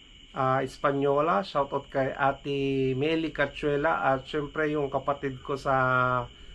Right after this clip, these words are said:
Saudi. Shoutout kay Kuya ko Rodrigo Espanyola. Ayan.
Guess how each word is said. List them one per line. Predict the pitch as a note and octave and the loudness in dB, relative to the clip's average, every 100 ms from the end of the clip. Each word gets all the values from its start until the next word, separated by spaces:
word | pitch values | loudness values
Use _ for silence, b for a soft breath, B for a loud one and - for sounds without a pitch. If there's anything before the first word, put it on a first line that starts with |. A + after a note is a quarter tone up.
| B | B
Saudi. | - C#3 D3 D#3+ G#3+ G#3 | 0 2 2 0 -4 -4
Shoutout | - B2+ C#3 C3+ | -2 0 0 -2
kay | - C3+ C3 C3 B2+ B2+ B2+ B2 A#2+ - B B - | 0 2 2 2 0 0 0 0 -4 -8 B B -8
Kuya | D3 C#3 C3+ | 0 2 2
ko | C#3 | 2
Rodrigo | C3+ C3+ C3 C#3+ C3 C3 C3 | 2 2 0 -2 -2 0 -2
Espanyola. | - - B2+ B2+ C3 C3+ D3 D3 | -2 -2 0 2 2 2 0 -4
Ayan. | A#2+ A#2 C3 C#3+ D3 | -6 -4 -2 -4 -8